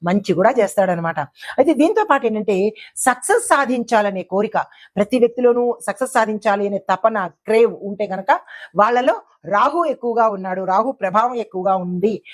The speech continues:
అని మనం కొంచెంగా గమనించుకోవచ్చు. అయితే ఈ రాహు మార్పు చెందిన దాన్ని బట్టి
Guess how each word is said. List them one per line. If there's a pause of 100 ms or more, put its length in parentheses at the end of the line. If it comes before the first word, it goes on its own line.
(140)
అని
మనం
కొంచెంగా
గమనించుకోవచ్చు. (320)
అయితే (180)
ఈ
రాహు (120)
మార్పు (140)
చెందిన
దాన్ని
బట్టి